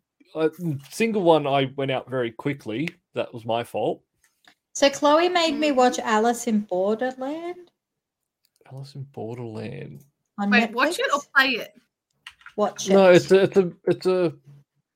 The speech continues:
Speaker 1: yeah,
Speaker 2: So it's
Speaker 1: it's
Speaker 2: like
Speaker 1: a
Speaker 2: Squid
Speaker 1: new
Speaker 2: Games, but darker.
Speaker 3: Yeah,
Speaker 2: So when
Speaker 3: well,
Speaker 2: you
Speaker 3: it's
Speaker 2: say
Speaker 3: a game.
Speaker 2: eliminated,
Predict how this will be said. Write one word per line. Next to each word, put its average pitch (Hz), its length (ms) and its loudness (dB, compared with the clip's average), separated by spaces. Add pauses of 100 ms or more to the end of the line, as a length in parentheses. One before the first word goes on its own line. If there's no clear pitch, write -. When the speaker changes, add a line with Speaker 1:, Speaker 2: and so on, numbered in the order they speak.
Speaker 1:
yeah, 160 160 4
Speaker 2:
So 269 140 2
it's 262 60 2
Speaker 1:
it's - 60 -6
Speaker 2:
like 302 140 6
Speaker 1:
a 151 40 2
Speaker 2:
Squid - 280 0
Speaker 1:
new 143 60 0
Speaker 2:
Games, 349 640 0 (440)
but 240 220 4
darker. 226 560 4 (1300)
Speaker 3:
Yeah, 403 80 -2
Speaker 2:
So 269 180 8
when 262 140 6
Speaker 3:
well, 294 80 4
Speaker 2:
you 320 80 6
Speaker 3:
it's - 80 0
Speaker 2:
say 277 240 8
Speaker 3:
a 240 40 8
game. 226 100 4
Speaker 2:
eliminated, 233 880 6